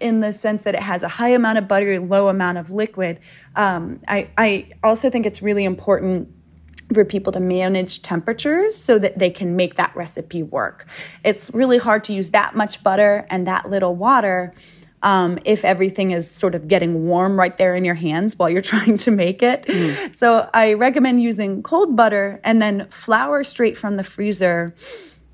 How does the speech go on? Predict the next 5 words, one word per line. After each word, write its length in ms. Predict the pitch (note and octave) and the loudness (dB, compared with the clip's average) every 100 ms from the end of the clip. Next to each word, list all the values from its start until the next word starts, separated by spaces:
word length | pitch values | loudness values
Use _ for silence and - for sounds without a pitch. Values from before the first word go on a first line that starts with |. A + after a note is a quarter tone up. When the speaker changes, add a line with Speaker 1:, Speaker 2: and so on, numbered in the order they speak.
| - | -2
Speaker 1:
And 220 | A3+ A3 | 0 0
for 720 | - B3+ B3 A#3+ A#3 A#3 - _ _ - | -2 0 4 4 2 -2 -8 _ _ -2
the 280 | A3+ A3+ | 0 0
liquid, 720 | G#3+ A3+ C5 - G#3+ F#3 F#3 - | 0 2 0 2 2 2 0 0
I 340 | A3 A3 - | 0 0 -4